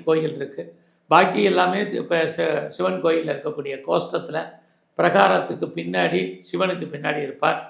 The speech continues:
அவருக்கு அர்ச்சனை ஆராதனை பண்ணுங்க. இதே ரிஷபராசிக்காரங்க மேசராசியை கல்யாணம் பண்ணியிருந்தீங்க அப்படின்னா எல்லா இடத்துலையும் முருகப்பெருமான் இருக்காரு. விசேஷமா இருக்கக்கூடிய முருகப்பெருமானை கும்பிட்டாலும் சரி, அல்லது குன்றில் இருக்கக்கூடிய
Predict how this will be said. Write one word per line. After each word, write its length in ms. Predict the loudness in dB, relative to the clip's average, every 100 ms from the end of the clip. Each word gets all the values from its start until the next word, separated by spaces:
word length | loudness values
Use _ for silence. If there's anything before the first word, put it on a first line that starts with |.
| -18 _ -4
அவருக்கு 280 | 0 0 0 -4
அர்ச்சனை 300 | -4 -8 -6 -2
ஆராதனை 420 | 0 0 -2 -8 -12
பண்ணுங்க. 280 | -16 -14 -14 -14 _ _ _ _ -2
இதே 220 | 6 8 8
ரிஷபராசிக்காரங்க 800 | 4 4 4 2 0 -2 -2 -2 -2
மேசராசியை 560 | -4 -4 -6 -6 -8
கல்யாணம் 360 | -8 -8 -8 -8
பண்ணியிருந்தீங்க 500 | -8 -8 -8 -10 -12 -12
அப்படின்னா 420 | -10 -12 -10 -10 -10 -14 _ _ _ 4
எல்லா 340 | 6 6 6 8
இடத்துலையும் 360 | 6 6 2 0
முருகப்பெருமான் 600 | 0 0 -2 -6 -8 -10
இருக்காரு. 320 | -10 -8 -6 -8 -14 _ _ _
விசேஷமா 580 | -6 -2 0 0 -2 -2 -2
இருக்கக்கூடிய 400 | -2 -6 -6 -4 -4
முருகப்பெருமானை 600 | -2 -2 -2 -6 -6 -8
கும்பிட்டாலும் 580 | -10 -12 -8 -6 -8 -8
சரி, 160 | -6 -8 -12 _ _ _
அல்லது 200 | 4 4 2
குன்றில் 320 | 0 2 4 4
இருக்கக்கூடிய 400 | 2 -2 -2